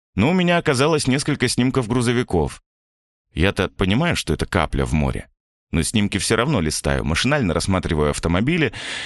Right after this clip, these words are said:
и тут мой взгляд Упал на номер одного КамАЗа. Смотрю, шесть ноль девять. Дальше листаю.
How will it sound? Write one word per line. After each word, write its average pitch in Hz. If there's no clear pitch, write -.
и 208
тут 220
мой 156
взгляд 151
Упал 180
на 143
номер 156
одного 131
КамАЗа. 123
Смотрю, 214
шесть -
ноль 160
девять. 78
Дальше 85
листаю. 71